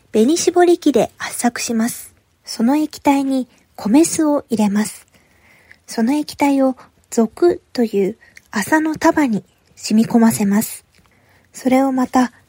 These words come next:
布で包み、また圧搾します。すると、鮮やかな紅液が絞り出されます。この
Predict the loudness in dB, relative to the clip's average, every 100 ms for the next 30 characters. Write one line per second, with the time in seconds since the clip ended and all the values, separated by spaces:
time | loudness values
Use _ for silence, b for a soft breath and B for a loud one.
0 | _ 0 2 4 2 0 -4 0 2 0
1 | _ _ -4 0 0 0 -2 -4 -2 -4
2 | -4 -4 0 0 -2 -12 _ _ _ _
3 | _ _ _ -4 -2 0 0 -2 b b
4 | -6 -2 0 0 -2 -4 -4 -2 -2 0
5 | -2 -2 -2 -2 -4 -10 -2 -2 -2 -4
6 | -4 -2 0 -2 -4 -16 _ _ _ _
7 | _ _ _ 0 4 4